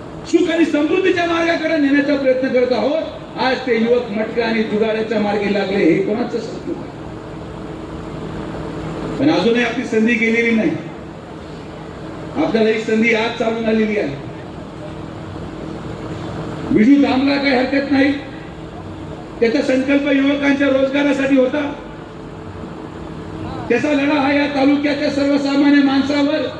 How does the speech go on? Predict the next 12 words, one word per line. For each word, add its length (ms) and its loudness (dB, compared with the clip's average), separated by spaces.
अन्याय 320 6
होण्यापासून 580 4
होता. 260 4
लोकसभेचा 680 0
निकाल 400 0
लागल्यानंतर 840 2
समोरच्या 520 2
निवडून 380 6
आलेल्या 380 2
उमेदवाराच्या 680 2
प्रत्येक 540 -2
कार्यकर्त्यांनी 760 2